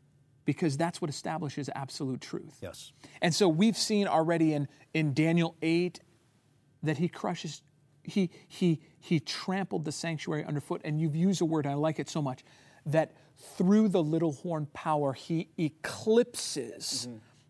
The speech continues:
Speaker 1: the light shining forth from the sanctuary.
Speaker 2: Mm-hmm.
Speaker 1: And, and, and,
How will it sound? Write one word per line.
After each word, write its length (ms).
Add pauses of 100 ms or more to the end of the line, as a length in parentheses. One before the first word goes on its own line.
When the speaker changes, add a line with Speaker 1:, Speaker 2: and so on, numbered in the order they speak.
Speaker 1:
the 100
light 280
shining 480
forth 420
from 160
the 80
sanctuary. 640
Speaker 2:
Mm-hmm. 140 (340)
Speaker 1:
And, 320
and, 300
and, 200